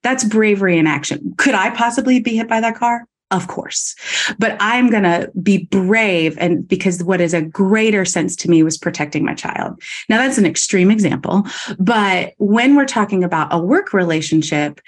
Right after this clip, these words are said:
you get so stuck, or even any relationship. I just work a lot with companies and organizations. When I'm stuck with this back and forth or a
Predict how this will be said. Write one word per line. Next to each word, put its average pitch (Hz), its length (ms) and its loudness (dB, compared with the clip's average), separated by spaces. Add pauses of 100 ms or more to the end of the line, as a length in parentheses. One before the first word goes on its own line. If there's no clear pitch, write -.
(300)
you 214 160 2
get 269 320 -2
so 208 320 0
stuck, - 880 -4
or 196 200 4
even 240 340 2
any 254 220 2
relationship. 143 580 -2
I 156 100 -2
just 151 260 -6
work 160 160 -4
a 160 80 -2
lot 147 260 -2
with 151 140 -8
companies 202 420 2
and 160 60 2
organizations. 170 640 0
When 180 140 2
I'm 175 160 2
stuck 247 400 -2
with 190 160 -2
this 160 200 -4
back 208 360 -6
and 175 120 2
forth 175 380 0
or 147 140 -2
a 143 180 -2